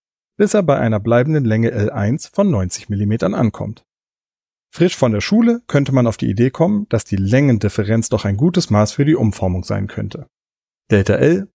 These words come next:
gleich L null minus L eins gleich hundert Millimeter minus neunzig Millimeter gleich zehn Millimeter. Je weiter ich umforme, umso größer wird Delta L. Passt doch. Naja, kleines Gedankenexperiment. Wenn ich jetzt einen Stab der Länge L null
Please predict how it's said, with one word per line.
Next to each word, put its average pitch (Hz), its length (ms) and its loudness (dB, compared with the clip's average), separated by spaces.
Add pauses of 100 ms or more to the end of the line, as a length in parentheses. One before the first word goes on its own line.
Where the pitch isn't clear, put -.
(120)
gleich 101 340 -4
L 98 180 2
null 139 300 2
minus 95 320 -2
L 92 260 -6
eins 175 400 -2
gleich - 340 -6
hundert 185 320 2
Millimeter 143 480 2
minus 95 380 -4
neunzig 127 380 0
Millimeter 113 460 0
gleich - 340 -2 (100)
zehn 98 520 -2
Millimeter. 98 500 -2 (580)
Je 110 160 0
weiter 151 240 2
ich - 140 -2
umforme, 156 580 2 (300)
umso 139 260 2
größer 98 320 0
wird 98 160 -2
Delta 90 220 0
L. 117 340 0 (340)
Passt - 280 -2
doch. 95 180 -4 (560)
Naja, 107 400 0 (580)
kleines 180 340 0
Gedankenexperiment. 107 1080 -4 (560)
Wenn 117 160 2
ich 127 100 0
jetzt - 320 -2
einen 113 220 0
Stab 147 300 0
der 117 100 4
Länge 120 220 4
L 110 120 0
null 123 380 2